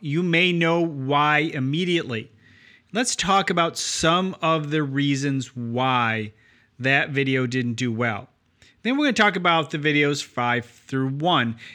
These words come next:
and what is it we need to consider when reviewing our top videos.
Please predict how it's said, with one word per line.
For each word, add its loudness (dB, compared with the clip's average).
and 2
what 0
is 0
it 0
we 2
need 2
to 2
consider 0
when -2
reviewing 0
our -2
top -4
videos. -2